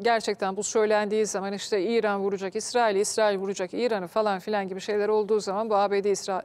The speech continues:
e, istihbaratından bunlar hayata geçiyordu. Ee, e, yani, e, büyükelçilik kapatmak da herhalde çok net bir,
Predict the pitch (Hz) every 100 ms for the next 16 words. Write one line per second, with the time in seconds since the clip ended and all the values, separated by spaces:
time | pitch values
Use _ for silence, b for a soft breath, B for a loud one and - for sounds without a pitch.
0 | - 190 170 202 190 - 190 185 180 196
1 | 190 240 214 214 214 220 214 202 247 202
2 | 208 - 208 180 208 - B B B B
3 | - 240 240 233 208 196 202 202 247 233
4 | 233 214 190 214 202 311 302 277 262 262
5 | - 269 269 277 285 - 214 208 233 320
6 | 311 - 262 277 - 208 - -